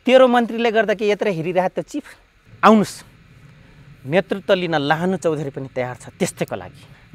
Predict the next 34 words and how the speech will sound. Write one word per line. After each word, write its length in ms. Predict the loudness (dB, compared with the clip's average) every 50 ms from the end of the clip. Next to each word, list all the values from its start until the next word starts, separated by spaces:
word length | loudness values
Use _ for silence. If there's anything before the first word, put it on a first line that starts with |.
| -2 6
ड्रेसमा 500 | 8 10 10 10 10 8 8 8 8 8
ढुसी 340 | 8 6 2 2 4 6 10
लागेको 340 | 12 12 12 12 10 8
छैन, 280 | 4 4 0 0 2 4
यथावत 420 | 4 2 0 0 -2 -4 -4 -4 -6 2
छ। 80 | 2 2 2 2 _ -20 -20 -20 _ _ -20 -20 -20 -20 -20 -20 -20 _ 10
पार्टीको 460 | 12 12 12 10 8 0 6 8 8
दस्तावेज 680 | 10 10 8 8 8 10 10 10 12 12 12 10 10 8
कुहिएको 420 | 4 2 4 4 4 6 6 4
छैन, 260 | 6 6 6 8 8 8
यथावत 460 | 8 6 6 8 8 8 8 8 4 2
छ। 120 | -6 -16 -16 -20 -20 _ _ -12
विरासत, 500 | -6 2 4 4 4 4 2 -4 -6 -8 -10 -12 -16 -2 4 6
how 100 | 6 6
to 80 | 4 0
hand 260 | -2 -2 -2 0 0
over 200 | 0 2 2 2
the 140 | 2 2 0
generation, 460 | 0 0 -2 0 2 0 0 0 -4 -10 -16 _ 4
कसलाई 180 | 4 4 4
पुष्ट 320 | 2 0 -4 -6 -2 -2 0
हस्तान्तरण 520 | 0 0 0 0 0 0 0 -2 -4 -2
गर्ने? 320 | -2 -2 -2 -2 -4 -8 -10 _ -20 -20 -20 -20 -18 -16
Then 400 | -6 6 8 8 8 8 6 2
after, 380 | 2 4 2 2 2 2 -4 -8 -14 _ _ _ _ _ _ _ _ _ _ -14
अ, 300 | -12 -10 -8 -8 -8 -8 -2 0
who 140 | 2 2 2
grip 360 | 0 0 2 2 2 2 2
the 200 | 2 2 2 2
chair? 240 | 6 8 8 10 10
अझै 180 | 10 10 10 8
खुसी 340 | 4 6 6 6 8 10 10
हुन्छ 220 | 10 10 10 8
प्रचण्ड। 480 | 6 8 8 6 6 6 6 6 6